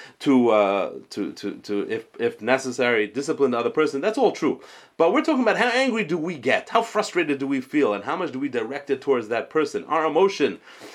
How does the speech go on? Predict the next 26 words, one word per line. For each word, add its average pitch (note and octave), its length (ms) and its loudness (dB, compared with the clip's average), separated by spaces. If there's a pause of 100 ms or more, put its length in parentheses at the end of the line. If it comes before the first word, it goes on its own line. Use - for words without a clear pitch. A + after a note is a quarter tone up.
(140)
If D#3+ 260 2
we C#3+ 140 4
have C#3 240 2
true G#3+ 240 2
emunah, F#3+ 420 -2 (600)
then B2+ 500 0
the, A2+ 260 -2
what A#2+ 140 2
Hashem D#3 320 -2
is C3 100 -4
demonstrating C#3 560 -2
here C3+ 160 2
with B2 120 -2
the A2+ 60 -10
donkey B2+ 400 -4
is A2 180 -8
that G2 380 -4
it A2+ 80 -10
doesn't C3 200 -6
make A#2+ 160 -6
a A2+ 40 -18
difference A2+ 280 -8
who D3 100 -8
talks - 400 -2
to G2 80 -12
you, E2+ 280 -8